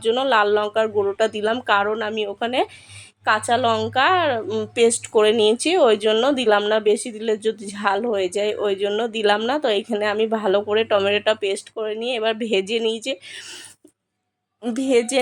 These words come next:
নিয়েছি টমেটোটা, কাঁচা লঙ্কা, সব মশলা আমার ভাজা হয়ে গেছে। এবার দই মাখানো মাংসগুলো আমি এর মধ্যে,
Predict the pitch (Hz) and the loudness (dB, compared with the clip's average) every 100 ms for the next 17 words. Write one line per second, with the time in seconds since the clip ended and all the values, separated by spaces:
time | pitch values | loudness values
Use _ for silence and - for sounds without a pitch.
0 | 277 262 254 254 294 294 254 247 240 240 | 0 0 -2 -2 -6 -2 -2 0 0 0
1 | 247 269 262 247 254 240 269 269 240 233 | 0 0 0 0 -2 -2 -4 -2 -2 0
2 | 220 - 254 247 247 220 220 202 226 247 | -4 -2 -2 0 -2 -2 0 2 4 4
3 | 262 220 262 254 254 220 233 202 214 214 | 2 0 0 -4 -4 0 -2 4 4 6
4 | 220 214 214 226 233 208 202 220 208 214 | 4 0 0 0 0 0 0 0 -2 0
5 | 220 262 220 214 240 226 208 220 208 214 | 4 4 4 2 2 2 2 0 0 2